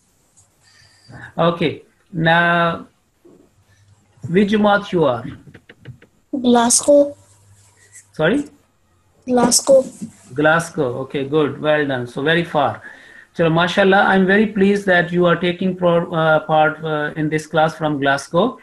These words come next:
Speaker 1: Um, okay, now, did you download these lessons and print, print them and put them into your file or not?
Speaker 2: Yeah.
Speaker 1: Uh,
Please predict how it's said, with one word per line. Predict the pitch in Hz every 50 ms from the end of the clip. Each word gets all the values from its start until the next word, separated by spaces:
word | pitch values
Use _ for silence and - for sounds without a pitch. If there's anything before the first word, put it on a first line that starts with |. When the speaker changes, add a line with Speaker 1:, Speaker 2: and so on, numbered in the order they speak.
| - - _ _ - - _ _ -
Speaker 1:
Um, | 165 160 156 160 156 156 156 156 156 156 156 156 156 156 156 160 - _ _ _ -
okay, | 151 151 151 147 - - - 139 - - _ _ _ _ _ _ _ _ -
now, | 190 165 165 170 175 180 180 175 175 175 175 175 180 - _ _ _ _ _ _ _ _ _ _ _ - 160 143
did | 165 202 233 220 220
you | 220 214 226 226 226 226 220 220 - 165 156
download | 143 175 180 185 196 202 202 185 175 156 139 131 139 165 202 190 - - - _ _ _ _ -
these | 147 135 151 175 190 196 185 170 170
lessons | 170 160 156 156 - - 131 127 139 175 190 185 - _ _ _ _ _ -
and | 165 160 160 160 160 160 170
print, | 190 202 202 202 196 196
print | - 202 214 214 208 180 156
them | 151 135 123 131 160 180 190 -
and | 175 160 160 160 160 160
put | 185 185 185 175
them | 185 185 185 185
into | 180 175 175 185 185
your | 175 170 170 165
file | - - 160 165 185 202 240 262 247 208
or | 170 151
not? | 156 151 131 123 - - - _ _ _ _ _ _ _ _ _ _ _ _ _ _ _ _ _ -
Speaker 2:
Yeah. | 285 247 254 247 240 247 254 247 - - _ _ _ _ _ _ _ _ _ - _ _ _ _ _ _ _ _ 156
Speaker 1:
Uh, | 160 - 160